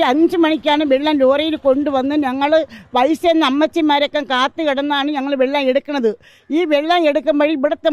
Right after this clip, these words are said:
മെമ്പർമാരോ ഇവിടുത്തെ എം എൽ എമാരോ ഞങ്ങൾക്ക് ആർക്കും ഒരു സ-, ധനസഹായം ചെയ്തിട്ടില്ല.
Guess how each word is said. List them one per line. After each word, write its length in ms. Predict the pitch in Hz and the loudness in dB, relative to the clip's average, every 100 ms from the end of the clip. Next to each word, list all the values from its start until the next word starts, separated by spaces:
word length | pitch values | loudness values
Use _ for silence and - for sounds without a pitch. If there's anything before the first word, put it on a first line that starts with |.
| 285 | 0
മെമ്പർമാരോ 640 | 285 320 311 294 277 277 277 240 _ - | 0 0 0 0 0 0 -2 -6 _ -6
ഇവിടുത്തെ 420 | 233 311 - 311 311 294 277 | -2 -2 0 0 2 2 0
എം 60 | 262 330 | 0 0
എൽ 120 | 320 | 2
എമാരോ 360 | 302 269 277 | 2 2 0
ഞങ്ങൾക്ക് 400 | 277 262 285 277 262 | -2 -2 -4 -2 0
ആർക്കും 260 | 269 277 269 | 0 0 -2
ഒരു 100 | 254 | 0
സ-, 120 | 254 254 | -2 0
ധനസഹായം 540 | 247 294 311 285 285 | 0 0 0 -2 0
ചെയ്തിട്ടില്ല. 540 | 269 285 285 247 220 | 0 -2 -4 -8 -4